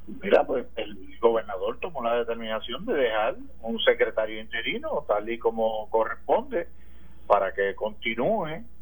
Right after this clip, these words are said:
el servicio y atender lo que sería el comienzo de clase en agosto, eh, y lo que sería el regreso ahora en mayo, una vez termine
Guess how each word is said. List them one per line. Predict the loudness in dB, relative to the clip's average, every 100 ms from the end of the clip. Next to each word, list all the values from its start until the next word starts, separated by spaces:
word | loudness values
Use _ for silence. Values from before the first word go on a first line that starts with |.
| -8 0
el | 0 2
servicio | -2 0 -2 -4 -4 -2 0 0
y | 0 -2
atender | -2 -4 -2 0 0 2
lo | 0 2
que | 0
sería | -2 0 2
el | 2
comienzo | 0 0 0 0 0 2
de | 2
clase | 2 0 0 -2 0 0 -2 -4 -4
en | 2
agosto, | 4 6 4 2 -4 -4 -4 -8 -10 -10 -4
eh, | 2 2 2
y | 0
lo | 2 2
que | 0 -2
sería | -2 -2 -2 0 2 2
el | 0 0
regreso | -2 0 0 0 0
ahora | 0 -2 -4 -6 -6
en | -8 -8 -4
mayo, | -2 0 -2
una | -2 -2
vez | -2 -2
termine | -2 -2 -2 -2 -2 -4